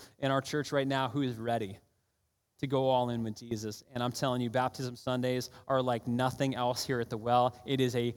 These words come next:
massive party, and we throw it hard here because when we celebrate a life that has been, uh, lost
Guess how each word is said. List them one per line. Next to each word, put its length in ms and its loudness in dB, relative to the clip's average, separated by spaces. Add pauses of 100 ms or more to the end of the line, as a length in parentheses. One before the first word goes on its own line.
(120)
massive 680 2 (100)
party, 440 2 (380)
and 160 2
we 100 6
throw 340 4
it 80 0
hard 460 2 (160)
here 380 0
because 440 0 (180)
when 100 2
we 100 4
celebrate 500 2
a 40 4
life 360 2
that 140 0
has 180 0
been, 340 0 (240)
uh, 220 4 (140)
lost 560 4